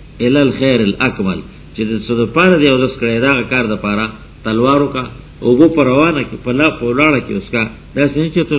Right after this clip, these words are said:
ته ناست شي په دمه باندې باندې درې پیرې کوم وای. بیا عبدالله دا علی وی رضی الله تعالی عنہ، ما تاسو د رسول علیه الصلاة والسلام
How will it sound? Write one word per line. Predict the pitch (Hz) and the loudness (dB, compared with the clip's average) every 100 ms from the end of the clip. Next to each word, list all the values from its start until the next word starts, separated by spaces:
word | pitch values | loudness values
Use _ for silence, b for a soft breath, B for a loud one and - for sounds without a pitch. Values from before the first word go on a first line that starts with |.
| 117 | 0
ته | |
ناست | 139 131 | 0 0
شي | 123 | 0
په | 113 | -2
دمه | 110 117 | 0 0
باندې | 104 104 104 | 0 0 -2
باندې | 92 - - 98 | -4 -8 -12 -6
درې | 110 107 | -4 -2
پیرې | 101 95 92 | 0 0 -2
کوم | 90 85 | -6 -8
وای. | 80 - - B B B - - - - - - - - - - B B B 131 | -14 -16 -18 B B B -20 -20 -20 -20 -20 -20 -20 -20 -20 -20 B B B 2
بیا | 151 151 - - | 4 4 0 -6
عبدالله | 107 123 127 139 135 - 107 | 0 2 4 2 0 -4 -2
دا | 117 117 | 0 2
علی | 131 170 | 6 8
وی | 151 139 117 | 8 8 4
رضی | 107 | 4
الله | 107 104 110 104 101 | 2 2 2 0 0
تعالی | 104 101 123 | -4 -2 0
عنہ، | 113 95 98 - B B - | 0 0 -4 -6 B B -2
ما | 135 135 | 0 2
تاسو | 165 165 - 139 | 2 0 0 0
د | 123 | 2
رسول | 113 139 | 2 2
علیه | 127 107 104 | 2 2 0
الصلاة | 92 113 113 107 | 0 -2 -2 0
والسلام | 107 - 107 110 127 | -4 -4 -2 0 0